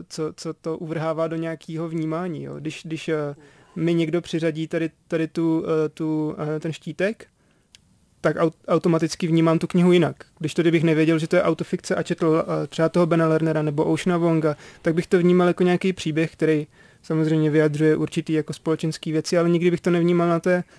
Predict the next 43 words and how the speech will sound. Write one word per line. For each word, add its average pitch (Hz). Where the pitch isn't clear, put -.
úrovni, 165
hm, 160
že 160
to 175
je 170
o 160
tom 180
autorovi 160
nebo 156
autorce. 156
A -
to -
je 165
vlastně 165
to, 165
co, -
to, 160
co -
potom 165
jakoby 165
se 185
nejvíc, 175
o 170
čem 175
se 190
mluví. 175
A -
právě 160
to, -
proč 160
třeba 170
Valeria 160
Lucelli 170
o -
tom 175
nerada 160
mluví, 175
že 180
je 180
to 185
autofikce, 180
protože 175
jakmile 180